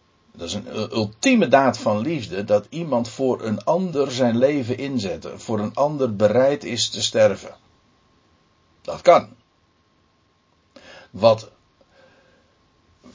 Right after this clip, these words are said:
maar dan doe je dat voor een, iemand die je geliefd, eh, hebt, eh, v-, vindt, of die, eh, van wie je houdt, of voor een goede. Maar Paulus zegt,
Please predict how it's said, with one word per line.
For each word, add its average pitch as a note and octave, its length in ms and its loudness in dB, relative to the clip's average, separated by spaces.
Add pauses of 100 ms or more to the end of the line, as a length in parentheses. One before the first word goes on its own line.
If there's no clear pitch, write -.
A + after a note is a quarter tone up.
(140)
maar A2+ 240 2
dan G#2 140 4
doe C#3+ 120 6
je D3+ 80 6
dat C3+ 140 6
voor B2 300 2
een, G#2+ 280 -4
iemand A#2+ 380 0
die G#2+ 100 -2
je G2+ 120 -2
geliefd, G#2+ 600 -10
eh, - 140 -12 (560)
hebt, - 440 -8
eh, G2 160 -12
v-, - 220 -16
vindt, G2 400 -2
of - 160 -6
die, E2+ 540 -8
eh, - 200 -8 (340)
van F2 220 -4
wie E2+ 100 -10
je D#2+ 80 -2
houdt, G2 680 0
of - 420 -20 (1600)
voor G#2+ 220 0
een G#2 160 2
goede. G#2+ 400 2 (880)
Maar G#2+ 260 6 (180)
Paulus A#2+ 280 6
zegt, A2 240 -8